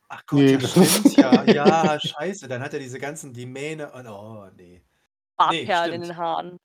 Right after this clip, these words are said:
Speaker 1: Ah, ne.
Speaker 3: <laughs>
Speaker 1: Und er ist, er ist schon ein Oldschool-Pony, muss man halt sagen, ne? Es ist
Speaker 3: Und
Speaker 1: harte
Speaker 3: duftet
Speaker 1: Arbeit
Speaker 3: danach
Speaker 1: gewöhnt.
Speaker 3: Rosenwasser.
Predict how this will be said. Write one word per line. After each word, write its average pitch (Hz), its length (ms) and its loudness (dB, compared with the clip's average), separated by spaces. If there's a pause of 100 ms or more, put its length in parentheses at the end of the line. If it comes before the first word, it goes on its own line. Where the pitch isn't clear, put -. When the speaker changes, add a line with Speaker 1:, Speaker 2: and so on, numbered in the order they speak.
(380)
Speaker 1:
Ah, 135 580 -6
ne. 131 460 -16 (200)
Speaker 3:
<laughs> - 180 -20 (260)
Speaker 1:
Und 135 200 -18
er 175 180 -10
ist, 180 140 -10
er 180 180 -8
ist 202 120 -12
schon 190 140 -8
ein 180 40 -14
Oldschool-Pony, 185 720 -10
muss 107 160 -20
man 107 120 -16
halt 104 120 -16
sagen, 101 300 -16
ne? 156 180 -18
Es - 180 -20
ist - 160 -18
Speaker 3:
Und - 0 -
Speaker 1:
harte 147 140 -6
Speaker 3:
duftet - 140 -6
Speaker 1:
Arbeit 156 160 -6
Speaker 3:
danach 165 340 -2
Speaker 1:
gewöhnt. - 20 -10
Speaker 3:
Rosenwasser. 190 760 -6